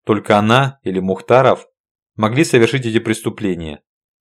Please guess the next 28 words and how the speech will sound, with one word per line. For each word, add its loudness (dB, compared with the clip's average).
и -6
никаких 0
иных -2
версий 2
у -4
меня -4
не -4
было. -6
Хотя 2
мне 0
не 2
очень 2
нравилось 2
поведение -4
Гулсум. -6
И -2
тут 0
раздался 2
стук -6
в -6
дверь. -8
Громкий 2
стук -8
в -10
дверь. -10
Мы -2
все -4
замолчали. 0